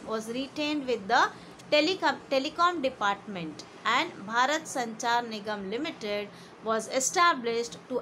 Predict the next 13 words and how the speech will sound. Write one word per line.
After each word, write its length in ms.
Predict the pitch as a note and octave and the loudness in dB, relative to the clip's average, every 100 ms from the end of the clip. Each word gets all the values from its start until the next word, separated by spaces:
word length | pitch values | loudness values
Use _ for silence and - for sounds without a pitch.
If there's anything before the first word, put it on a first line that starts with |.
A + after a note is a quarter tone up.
| - | 2
actually 540 | C4 C4 - D#4 E4 | 0 0 -6 -4 -4
provide 520 | - C4+ A#3 A3+ A#3 | 0 0 2 0 0
the 160 | A#3 A#3+ | -4 -4
services 800 | B3+ C#4 D4+ D#4+ - D4 C#4+ - | -2 2 2 2 -2 -2 -2 -2
to 160 | D#4+ D#4 | -4 -4
consumers. 920 | C4+ A#3 A3+ G#3+ B3 F#3+ - - - - - - - | -2 0 0 -2 -4 -4 -8 -8 -8 -10 -14 -12 2
Along 480 | C4 C#4 D4 E4 E4 | 4 6 6 6 2
with 180 | C#4+ A3+ | -2 0
the 120 | C#4 - | -2 0
telephone 480 | A3 A3+ A#3 D#4 D4+ | -2 -2 0 0 0
service, 600 | D#4+ D#4 F4+ G#4+ - - - - | 0 0 0 0 -2 -4 -16 -8
cellular 600 | - C4+ B3 C4+ C#4+ D4 | 0 2 2 4 4 2
phone 360 | - D#4+ E4+ | -4 -2 -2